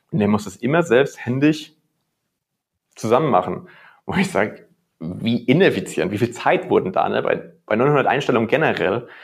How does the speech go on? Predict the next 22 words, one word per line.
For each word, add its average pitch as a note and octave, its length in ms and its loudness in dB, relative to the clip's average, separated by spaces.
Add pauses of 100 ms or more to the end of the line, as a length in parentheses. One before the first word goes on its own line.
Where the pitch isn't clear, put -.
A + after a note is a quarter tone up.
(320)
wurden A2+ 320 -2
da B2+ 200 2
schon C3 280 -2
verbrannt, A#2 880 -4 (640)
wo G2+ 100 2
ich G2+ 80 0
sag, A2+ 140 0
das - 180 -8
hätte C3 160 -4
doch B2 200 -2
einfach A#2+ 280 -2
auch A2 40 0
eine G#2+ 140 -4
Checkliste - 560 -4
sein F2+ 300 0
können, A#2 200 -2
wo A2+ 80 2
du A2+ 80 4
einfach D3 220 0
nur C#3 100 2
noch, C#3 300 -2
ne, - 240 -4